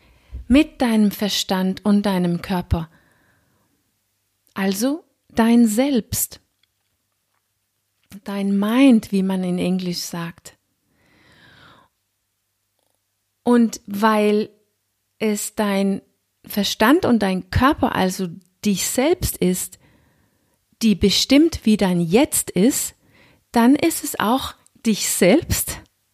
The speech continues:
dein Verstand und Körper, die dich, die dich dazu bringt,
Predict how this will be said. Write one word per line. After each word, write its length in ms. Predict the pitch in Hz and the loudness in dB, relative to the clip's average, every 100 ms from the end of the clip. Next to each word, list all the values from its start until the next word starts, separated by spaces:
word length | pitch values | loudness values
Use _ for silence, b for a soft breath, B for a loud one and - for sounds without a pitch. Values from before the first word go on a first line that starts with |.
| _ | _
dein 200 | - 190 | -6 -6
Verstand 460 | 185 196 - 208 202 | -2 -4 0 -2 -2
und 160 | 190 180 | -6 0
Körper, 420 | 214 220 277 320 B B B B B | 0 2 0 0 B B B B B
die 300 | 196 233 254 | -2 2 4
dich, 380 | 240 240 - - _ _ _ _ _ _ _ _ _ _ _ _ _ _ _ _ _ _ _ - - _ _ - | 4 2 0 -10 _ _ _ _ _ _ _ _ _ _ _ _ _ _ _ _ _ _ _ -20 -20 _ _ -2
die 140 | 247 233 | 0 2
dich 200 | 233 - | 0 -2
dazu 460 | 226 226 - 196 | -4 -4 -4 -4
bringt, 520 | 202 247 339 285 - | 2 4 4 2 -2